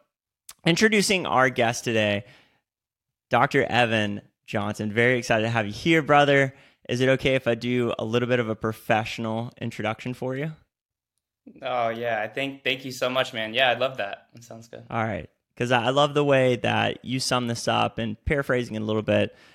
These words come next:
Speaker 1: Doctor Evan Johnson is a flow science, scientist and key performance coach, a three-time published author, international keynote speaker, sharing the stage with some, some,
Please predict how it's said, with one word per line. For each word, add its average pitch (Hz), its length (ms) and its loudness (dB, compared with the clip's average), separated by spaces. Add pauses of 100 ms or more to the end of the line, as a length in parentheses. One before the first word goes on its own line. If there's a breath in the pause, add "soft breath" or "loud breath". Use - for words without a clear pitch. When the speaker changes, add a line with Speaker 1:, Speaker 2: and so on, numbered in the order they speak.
(220 loud breath)
Speaker 1:
Doctor 143 280 -2
Evan 127 240 0
Johnson 113 460 -2
is 101 180 -8
a 104 80 -6
flow 117 460 -2
science, 107 640 -6 (340)
scientist 127 540 -2
and 117 180 -10
key 151 300 -8
performance 110 720 -8
coach, - 560 -6 (360 soft breath)
a 113 120 -6 (200)
three-time 120 880 -4 (220)
published 113 380 -4
author, 107 540 -6 (140)
international 117 720 -4
keynote 123 400 -6
speaker, 107 540 -6 (280 soft breath)
sharing 160 380 -4
the 151 80 -4
stage 117 640 0 (100)
with 117 260 -2
some, 117 340 -4 (140)
some, 139 460 -4